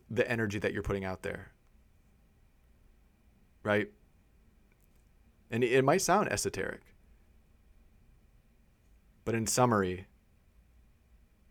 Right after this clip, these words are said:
basketball is not to be taken so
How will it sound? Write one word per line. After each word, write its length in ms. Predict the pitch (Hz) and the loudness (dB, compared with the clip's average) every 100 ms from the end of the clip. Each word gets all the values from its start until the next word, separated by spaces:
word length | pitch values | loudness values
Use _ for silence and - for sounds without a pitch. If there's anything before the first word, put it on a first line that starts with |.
| _ _ - _ _ _ _ | _ _ -20 _ _ _ _
basketball 560 | 104 110 - 107 110 101 | 0 0 0 2 2 2
is 140 | 98 | -2
not 220 | 98 95 | -4 -6
to 80 | - | -6
be 80 | 92 | -8
taken 480 | - 92 90 87 90 _ _ _ | -6 -8 -8 -12 -16 _ _ _
so 720 | - - 110 101 104 107 113 | -6 -2 0 0 0 0 -4